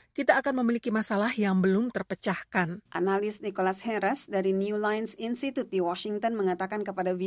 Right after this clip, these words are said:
Speaker 2: O A bahwa selama bertahun-tahun, Iran membangun proksi yang berkomitmen, seperti Hizbullah, Hamas, dan lainnya. Sebagian besar dari mereka, kata Heras,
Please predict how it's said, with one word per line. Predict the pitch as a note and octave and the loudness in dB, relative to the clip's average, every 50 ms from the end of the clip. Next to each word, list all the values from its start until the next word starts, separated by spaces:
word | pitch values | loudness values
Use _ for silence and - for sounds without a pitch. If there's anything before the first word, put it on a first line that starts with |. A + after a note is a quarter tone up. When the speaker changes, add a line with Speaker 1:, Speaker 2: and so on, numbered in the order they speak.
| G3 | -2
Speaker 2:
O | - - | -2 -2
A | G3 C4+ E4+ - - - _ - - - _ _ | 0 0 0 -2 -2 -12 _ -20 -20 -20 _ _
bahwa | - D4 C#4+ D4 D4+ D4 D4 C#4+ C#4 | 2 2 4 4 4 4 4 2 0
selama | - - C#4+ C#4 C#4 C#4 C#4 C4+ | -2 -4 -2 0 0 0 0 0
bertahun-tahun, | A#3 B3+ C4 - B3 A#3+ B3 B3+ C4 A#3+ - B3 A#3+ A3 G#3+ A#3 C4 D#4+ G#4+ - - _ _ - _ _ _ | 0 0 0 2 0 0 0 0 -2 0 0 0 0 0 -2 0 2 2 2 0 -6 _ _ -20 _ _ _
Iran | C4+ C#4 D4+ D#4+ D#4 D4 | 0 2 4 4 2 2
membangun | C#4 B3+ B3 A#3+ A#3+ B3+ C4+ C#4+ C#4 C#4 | 2 0 4 4 4 4 4 2 0 2
proksi | B3+ A#3 A3+ A3+ - - D#4 D4 | 2 2 2 2 -2 -2 -2 -2
yang | B3 A3 G3+ | -2 -2 -4
berkomitmen, | G3 G3+ - G3 G#3 A#3 C#4 - C4+ B3+ G3 E3+ F3 - - _ _ | -4 -2 -2 -2 -2 -2 -4 -4 -2 -2 0 -2 -2 -6 -14 _ _
seperti | - - F#3 - - F3 F3 E3+ F#3+ F#3+ | -16 -16 -6 -4 -4 -4 -4 -2 -2 -2
Hizbullah, | F#3 G3 F#3+ - - G3 G#3+ A3+ G#3+ G3 A#3 D#4+ F4 - - - | -2 -2 -4 -6 -6 -6 -6 -2 0 2 0 0 -2 -6 -10 -6
Hamas, | - C#4+ C4+ C4 C4 C4 - - - G#3 | -4 -4 -2 -2 -2 -2 -2 -4 -6 -2
dan | F#3 F3+ F3+ F#3 F3+ | 0 0 2 2 4
lainnya. | F#3 F#3 F#3 F#3+ F#3+ F#3 D3 C3+ - - _ _ _ _ _ _ _ _ | 4 4 4 4 4 2 0 -2 -8 -12 _ _ _ _ _ _ _ _
Sebagian | - - E3+ F#3 F3+ F3+ F3 F#3 F#3 | -12 -4 0 0 0 2 2 0 2
besar | F#3 F#3+ F#3 - G#3 F#3+ F#3+ | 2 0 0 0 -2 -2 0
dari | F#3+ F3+ F3 F#3 F#3+ | 0 2 2 2 2
mereka, | F#3+ G#3+ A#3+ A#3+ - F#3+ F#3 B3 D4 | 2 0 -2 0 2 2 2 2 0
kata | - - F#3 - D3 | -4 -8 -10 -10 -10
Heras, | E3+ - G#3 F3+ E3 G3 D#4 - - | -8 -6 -4 0 0 0 0 0 -4